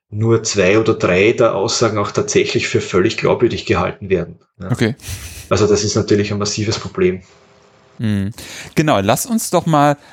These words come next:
Speaker 2: gerade wenn wir, wenn du es jetzt nochmal angesprochen hast, würde mich nochmal interessieren,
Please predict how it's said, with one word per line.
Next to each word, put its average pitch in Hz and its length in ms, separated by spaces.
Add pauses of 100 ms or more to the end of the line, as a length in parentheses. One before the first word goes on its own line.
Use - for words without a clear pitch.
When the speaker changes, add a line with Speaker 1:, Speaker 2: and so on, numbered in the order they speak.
(260)
Speaker 2:
gerade 127 240
wenn 123 160
wir, 120 180
wenn 113 80
du 117 60
es 110 80
jetzt 120 100
nochmal 104 200
angesprochen 110 320
hast, - 180
würde 123 140
mich 117 180
nochmal 117 240
interessieren, 110 500